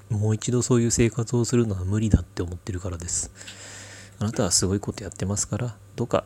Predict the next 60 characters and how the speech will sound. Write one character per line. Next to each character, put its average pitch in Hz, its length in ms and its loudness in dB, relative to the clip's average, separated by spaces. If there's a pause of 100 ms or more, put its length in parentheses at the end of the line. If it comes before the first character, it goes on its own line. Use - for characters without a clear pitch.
あ 113 60 -4
の、 92 180 -4
自 87 140 -4
分 87 160 -4
の 85 100 -6
こ - 120 -6
と 95 120 -2
あ 92 40 0
ま 92 140 -2
り 90 160 -4
責 - 140 -2
め 98 100 -2
な 92 140 -4
い 90 60 -4
で、 110 140 0 (680)
あ 98 80 -2
の、 90 100 0
自 90 160 0
分 92 180 0
は 92 100 2
頑 95 180 0
張 101 80 0
っ 98 40 0
て - 140 -6
る 90 100 -4
ん 92 40 -8
だ 104 100 2
っ - 20 2
て、 - 220 -4 (120)
頑 92 180 2
張 90 100 -2
り 95 80 0
屋 92 80 -2
さ 98 140 -4
ん 98 60 -2
の 101 80 0
自 98 160 -2
分 101 240 0
を 101 60 -2
ど 110 100 -2
う 107 60 -4
か 92 140 -4
認 87 240 -8
め 95 140 -2
て、 127 240 0 (640)
あ 95 60 -6
の、 87 360 -4
あ 95 60 -6
ま 90 140 -4
り 87 220 -4 (100)
自 98 100 -2
分 92 160 -2
で 90 80 0
自 92 140 -2
分 101 580 0
を 104 120 -2
責 113 120 -4
め 107 140 0
て、 85 240 -10 (640)
し-、 - 140 -2